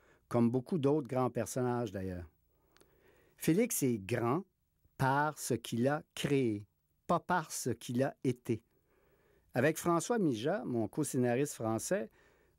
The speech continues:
nous avons donc choisi de faire intervenir dans la dramatique des personnages qui ont fait partie de sa vie, mais aussi des personnages inventés, inspirés des chansons de Félix ou bien de son imaginaire littéraire.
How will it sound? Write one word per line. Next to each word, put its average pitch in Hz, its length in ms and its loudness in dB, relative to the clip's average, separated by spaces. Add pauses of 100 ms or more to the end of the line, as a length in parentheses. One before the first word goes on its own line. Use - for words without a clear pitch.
nous 117 80 2
avons 139 260 2
donc 190 200 0
choisi 151 400 -2
de - 60 -12
faire 156 260 0
intervenir 135 760 0
dans 120 140 -2
la 110 120 2
dramatique 110 800 -2 (320)
des 127 140 2
personnages 160 640 0
qui - 120 -2
ont 131 120 2
fait - 200 0
partie 160 380 -4
de - 40 -2
sa 147 220 2
vie, 202 320 -4 (640)
mais 156 260 4
aussi 214 480 0
des 214 120 2
personnages 170 540 0
inventés, 147 680 0 (500)
inspirés 170 640 2
des 160 120 2
chansons 135 460 0
de - 80 -4
Félix 131 560 -2 (160)
ou 180 320 2
bien 147 320 2
de 151 60 -12
son 139 260 0
imaginaire 135 720 2
littéraire. 110 580 -2